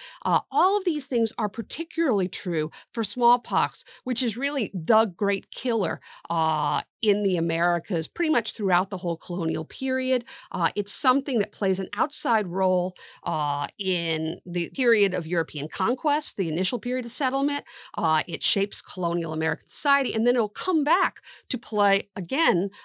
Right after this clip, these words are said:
an outside role during the Revolution.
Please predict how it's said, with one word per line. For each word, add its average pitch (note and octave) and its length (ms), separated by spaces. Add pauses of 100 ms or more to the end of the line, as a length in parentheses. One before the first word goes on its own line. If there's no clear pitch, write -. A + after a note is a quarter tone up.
an G#3 120
outside F#3+ 440
role D#3 280
during D#3 400
the D#3+ 100
Revolution. D3 680